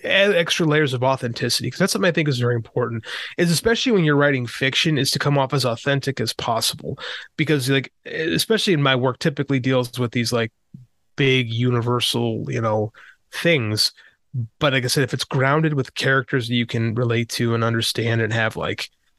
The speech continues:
you know, real life thoughts and real life emotions, it makes the story better, right? Like, it's hard to get, it, it's hard to watch a movie or read a book about a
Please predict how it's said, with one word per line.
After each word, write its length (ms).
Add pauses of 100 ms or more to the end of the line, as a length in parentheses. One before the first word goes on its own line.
(220)
you 160
know, 340 (140)
real 220
life 280
thoughts 440
and 120
real 140
life 300
emotions, 500
it 80
makes 300
the 40
story 420
better, 520 (380)
right? 260
Like, 240 (380)
it's 160
hard 320
to 80
get, 260
it, 180 (160)
it's 140
hard 360
to 60
watch 320
a 60
movie 420
or 80
read 240
a 60
book 340 (640)
about 340
a 80